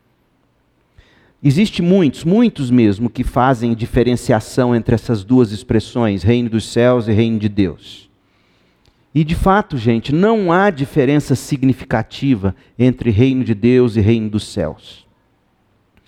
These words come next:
Porque reino de Deus re-, enfatiza o governante, o soberano do reino. Reino do,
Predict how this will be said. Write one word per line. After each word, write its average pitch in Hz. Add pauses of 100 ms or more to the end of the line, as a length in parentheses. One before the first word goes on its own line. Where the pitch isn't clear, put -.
(760)
Porque -
reino 226
de 143
Deus 131 (160)
re-, 131 (180)
enfatiza 165 (640)
o 196
governante, 196 (840)
o 151
soberano 190
do 214
reino. 196
Reino 185
do, 160